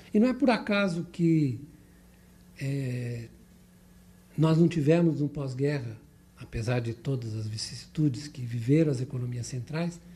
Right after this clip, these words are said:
nenhuma crise parecida com a de vinte e nove. Porque o sistema hoje é muito mais estável. Pelo menos nas economias centrais. Muito mais estável porque, como disse um dos seus discípulos,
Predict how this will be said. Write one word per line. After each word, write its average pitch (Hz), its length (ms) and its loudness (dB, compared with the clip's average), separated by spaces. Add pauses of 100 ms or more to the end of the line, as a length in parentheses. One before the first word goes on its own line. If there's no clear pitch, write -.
(140)
nenhuma 190 340 6
crise 160 300 -6
parecida 160 500 -6
com - 100 -14
a 151 40 -10
de 139 100 -10
vinte 135 200 -10
e - 40 -12
nove. 120 240 -12 (720)
Porque 156 240 -2
o 143 60 4
sistema 151 460 -2
hoje 139 240 0
é 139 40 -2
muito 151 280 0
mais 156 220 -4
estável. 120 540 -6 (1900)
Pelo 131 220 0
menos 147 260 2
nas 143 140 2
economias 131 480 -4
centrais. 117 480 -10 (260)
Muito 147 240 4
mais 135 200 -2
estável 160 420 -2
porque, 180 560 2 (540)
como 147 180 4
disse 147 260 2
um 151 60 4
dos 135 140 -2
seus 147 220 0
discípulos, 175 880 0